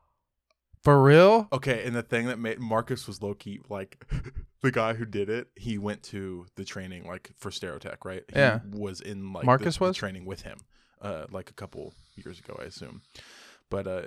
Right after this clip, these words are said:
Speaker 2: he's a nitpicker.
Speaker 1: We got a six.
Speaker 2: W-, w-, is that low or high?
Speaker 1: That's, well, last time we got, like, a
Speaker 2: I think we got nineteen.
Speaker 1: Oh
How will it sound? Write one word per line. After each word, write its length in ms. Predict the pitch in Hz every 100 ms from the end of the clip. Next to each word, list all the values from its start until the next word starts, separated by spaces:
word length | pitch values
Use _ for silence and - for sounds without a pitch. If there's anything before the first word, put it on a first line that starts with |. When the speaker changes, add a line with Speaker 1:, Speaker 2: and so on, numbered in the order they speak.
| -
Speaker 2:
he's 180 | 110
a 60 | -
nitpicker. 480 | 95 - 85 - - _ _
Speaker 1:
We 120 | -
got 140 | 151 156
a 60 |
six. 420 | 123 - 107 - - _ _ _ _ _ _ _ _ - _ _ - - - _ _ _ _
Speaker 2:
W-, 180 | 101 -
w-, 280 | 95 107 92 - _ _ -
is 160 | 117
that 160 | 110 104
low 180 | 101 104
or 120 | 110
high? 280 | 101 82 87 104 -
Speaker 1:
That's, 260 | - 123 - - _
well, 200 | 151 135
last 260 | 127 139 135
time 140 | 151
we 80 | 143
got, 260 | 131 123 117
like, 240 | 120 110
a 180 | 104 95
Speaker 2:
I 20 |
think 180 | - 113
we 60 | 117
got 100 | 117
nineteen. 500 | 104 98 - 85 69 - - - - _
Speaker 1:
Oh 640 | 131 123 123 135 135 135